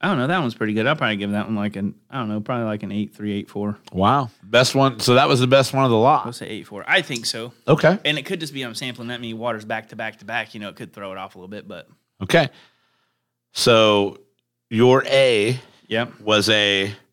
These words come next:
Speaker 2: what was your score?
Speaker 1: Seven nine.
Speaker 2: Your A was a seven nine. Your B was a
Speaker 1: Three.
Speaker 2: three. Your C was a
Speaker 1: Eight two.
Speaker 2: eight two.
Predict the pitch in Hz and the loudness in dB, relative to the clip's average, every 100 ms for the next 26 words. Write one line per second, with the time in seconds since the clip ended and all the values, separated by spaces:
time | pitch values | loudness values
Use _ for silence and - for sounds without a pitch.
0 | _ _ _ _ _ - 107 107 104 107 | _ _ _ _ _ -6 -2 2 2 2
1 | 95 - - 120 120 123 - - - _ | 2 -2 2 2 2 0 -8 -20 -20 _
2 | _ _ 120 113 113 113 101 95 - _ | _ _ -8 -4 -2 -2 -4 -8 -14 _
3 | _ _ _ _ - 90 104 107 131 131 | _ _ _ _ -6 -4 0 2 2 2
4 | 120 117 - 120 123 127 113 92 90 123 | 0 0 2 2 0 -2 -2 -2 -4 -8
5 | 143 _ _ _ _ _ _ _ _ _ | -10 _ _ _ _ _ _ _ _ _
6 | _ 101 104 104 98 117 127 127 110 104 | _ 0 2 2 2 0 2 2 2 2
7 | 107 101 95 98 _ _ - 120 117 110 | 2 2 0 -4 _ _ -14 -4 0 2
8 | 101 117 - _ _ _ _ _ _ _ | 0 -4 -8 _ _ _ _ _ _ _
9 | _ _ _ _ _ _ _ _ _ - | _ _ _ _ _ _ _ _ _ 2
10 | 104 98 - 139 143 143 117 107 101 104 | 4 4 4 4 4 4 4 4 4 4
11 | 101 101 98 123 - - 117 104 _ _ | 4 4 2 0 -4 -6 -6 -6 _ _
12 | - 98 92 - - 139 135 110 92 107 | -6 -2 -2 -4 -4 0 2 2 2 -2